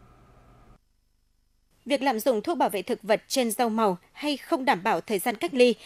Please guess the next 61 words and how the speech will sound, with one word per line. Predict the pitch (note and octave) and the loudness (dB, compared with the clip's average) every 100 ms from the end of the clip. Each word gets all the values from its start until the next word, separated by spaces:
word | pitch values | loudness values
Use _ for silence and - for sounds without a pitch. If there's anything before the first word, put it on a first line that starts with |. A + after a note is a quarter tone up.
| - | -10
đang | C4 E4+ D4+ | -2 0 0
là | |
những | G#3+ G3+ | -2 0
yếu | A3+ G#3 | -2 0
tố | G#3 | 0
ảnh | G3 C4 | 0 -2
hưởng | F3+ G#3+ D#3 | -2 -4 -2
trực | - A#3 - | -2 -2 0
tiếp | F4+ - | -2 2
đến | G3+ F#3+ | 0 0
sức | - F#4 | -2 -4
khỏe | C#4 | -2
người | F3+ F3+ | -2 0
tiêu | G#3+ | 2
dùng. | G3+ G#3+ F#3 - - - - - - | 4 4 2 -10 -20 -20 -20 -20 -6
Theo | E4+ | -4
kết | E4 G4 | -2 0
quả | C#4+ | -2
kiểm | G#3+ A#3+ E3+ | 0 -2 -2
tra | - A#3+ | -4 -4
của | - A#3 | 0 0
Chi | - B3+ | 0 -4
cục | A#3 G#3+ | -2 -2
Bảo | F#3+ | -2
vệ | G3 | -4
thực | - G3 | -6 -2
vật | G#3 - | -2 -2
đối | G#3 G#3+ G3+ | 2 2 4
với | G#3 A3 | 2 0
năm | D#4+ D#4 | -2 -4
mươi | D4+ | -4
lăm | D4+ C4+ | -4 -2
hộ | C4+ | -2
dân | F#3 B3 | -2 -4
sản | A3+ A#3 | -2 -4
xuất | F3+ D4+ | -4 -2
rau | - B3+ A#3 - - | 4 4 4 -8 -10
thì | - D4 | -2 -2
có | - A#3 | 0 -2
mười | C#4 D#4+ A#3 | 0 0 0
một | A3+ G#3+ | 0 -2
trường | - G3 | -2 -4
hợp | G#3 | -4
sử | - G#3 | -2 -2
dụng | F3 A3+ | 0 -2
không | - D4+ G#3+ | 0 -2 0
đúng | G3+ | 0
cách, | D#4 G4 - - - - | 2 0 -2 -20 -16 -6
trong | F4+ | -2
đó | C#4 A3+ | -2 -2
có | - A3+ | 0 0
năm | C#4+ E4+ | 0 -4
trường | - A3+ | -4 -4
hợp | A3 - | -4 -2
sử | B3 | -2
dụng | F3+ A#3 F3+ | 2 0 0
vượt | F3 A3 - | 2 2 2
ngưỡng | A3 - | -6 -4
an | B3+ | -4
toàn | A#3 G#3 F3 - - | 0 0 -2 -14 -4
và | C4 | -2